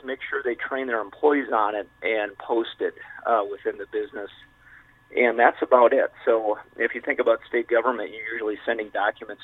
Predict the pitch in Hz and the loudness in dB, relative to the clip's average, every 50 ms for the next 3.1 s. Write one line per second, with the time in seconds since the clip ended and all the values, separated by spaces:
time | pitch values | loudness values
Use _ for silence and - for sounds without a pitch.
0 | - - 104 101 101 - 101 - _ - 123 120 117 117 - _ _ - - _ | -4 -2 -2 -2 -2 -6 -12 -10 _ 4 4 4 4 4 0 _ _ -20 -20 _
1 | _ _ - 113 117 117 - - - 110 113 113 113 110 - - 127 110 104 98 | _ _ -4 -2 -2 -2 -4 -6 -4 -4 -2 -2 -4 -6 -8 -2 -2 0 0 0
2 | - - - 135 123 113 117 113 107 - - - 110 104 98 - - - 131 127 | -2 -2 0 0 2 2 2 2 0 -2 -6 -6 -4 -4 -6 -8 -10 -6 -4 -4
3 | 123 117 | -4 -4